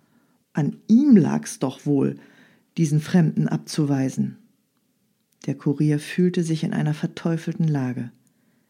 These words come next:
Berief er sich auf seinen Podaroschna, den Passierschein, so lief er Gefahr, sich zu verraten.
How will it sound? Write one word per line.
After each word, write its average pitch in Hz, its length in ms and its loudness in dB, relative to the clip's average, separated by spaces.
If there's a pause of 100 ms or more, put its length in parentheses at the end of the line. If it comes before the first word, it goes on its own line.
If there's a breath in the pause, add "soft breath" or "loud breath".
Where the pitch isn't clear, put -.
(180)
Berief 156 360 2
er 226 80 4
sich 180 240 2
auf 160 80 -4
seinen 156 380 2
Podaroschna, 175 800 0 (240 soft breath)
den 151 140 0
Passierschein, 202 800 0 (720 loud breath)
so 185 120 0
lief 196 260 4
er 254 80 2
Gefahr, 196 480 2
sich 202 220 2
zu - 120 -2
verraten. 170 680 -2